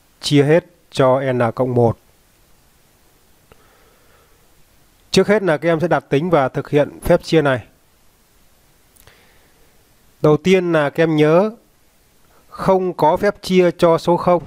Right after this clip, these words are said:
Cho nên n cộng một phải khác không. Điều kiện là n cộng một phải khác không. Có nghĩa là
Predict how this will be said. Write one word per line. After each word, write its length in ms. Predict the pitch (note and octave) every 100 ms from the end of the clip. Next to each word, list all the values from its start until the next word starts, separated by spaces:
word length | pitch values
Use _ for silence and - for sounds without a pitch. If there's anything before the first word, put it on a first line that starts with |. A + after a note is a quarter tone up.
| - - _ _ _ _ _ _ _ _ _ - _ _ _ _
Cho 160 | - E3
nên 420 | E3 E3 E3+ E3
n 20 | D3+ C#3
cộng 240 | - D3+ C#3+
một 240 | C3+ C3 _ _ _ _
phải 340 | - - A2 A2
khác 180 | E3+
không. 240 | - E3+ D3 - _ _ _ _ _ _ _ _ _ _ _ -
Điều 160 | C#3+
kiện 300 | C3+ D#3 D3+
là 220 | C3+ C#3 D3+
n 100 | C#3 C3
cộng 200 | - C#3
một 220 | C3+ B2 - -
phải 140 | A#2+
khác 160 | D3+ D3+
không. 220 | E3+ D3 - _ _ _ _ - - - - - _
Có 140 | D3+ E3
nghĩa 160 | G3
là 260 | G3 F3